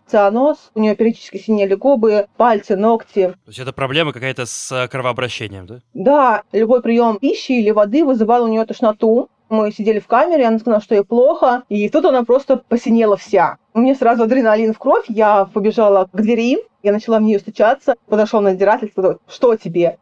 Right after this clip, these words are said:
Speaker 1: Я сказала: "Моя подруга умирает, пожалуйста, помогите". Он сказал: "Че ты шумишь? Не шуми, сообщи мне, когда она уже умрет".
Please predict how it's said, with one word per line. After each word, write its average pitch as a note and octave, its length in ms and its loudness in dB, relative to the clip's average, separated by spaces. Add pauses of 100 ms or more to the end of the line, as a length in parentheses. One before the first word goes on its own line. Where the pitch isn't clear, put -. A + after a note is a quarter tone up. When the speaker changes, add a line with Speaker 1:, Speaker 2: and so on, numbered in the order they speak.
(120)
Speaker 1:
Я A3 60 -8
сказала: C#4 260 2
"Моя C4 220 2
подруга C#4 380 2
умирает, C#4+ 540 2
пожалуйста, D#4 440 0
помогите". B3+ 720 0
Он B3+ 160 2
сказал: D4 360 2 (100)
"Че D#4+ 160 0
ты F4+ 80 2
шумишь? C#4+ 520 0
Не G#3 80 -2
шуми, C4 540 2
сообщи B3+ 400 0
мне, A4 100 2
когда B3+ 300 2
она A#3+ 160 0
уже A#3 220 0
умрет". A3+ 500 2